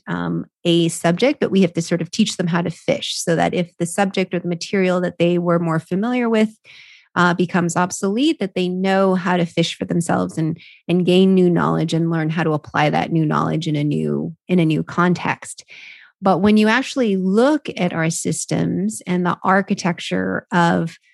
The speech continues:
K through twelve education or post-secondary education, the way that workforce training works,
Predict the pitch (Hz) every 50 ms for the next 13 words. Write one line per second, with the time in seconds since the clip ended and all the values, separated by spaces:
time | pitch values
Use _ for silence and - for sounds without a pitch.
0 | _ _ _ _ _ _ _ - - 185 170 170 175 175 - - 165 170 170 170
1 | 170 170 - 170 - - 170 160 - - 180 180 175 165 - 180 160 - - 156
2 | 165 - 190 175 175 180 180 - 170 - 165 - - - 170 165 - - 170 170
3 | 165 170 170 180 180 180 160 165 160 - - - 170 170 165 170 - - 170 165
4 | - - - 185 175 175 175 175 170 165 170 170 170 156 - - - - - -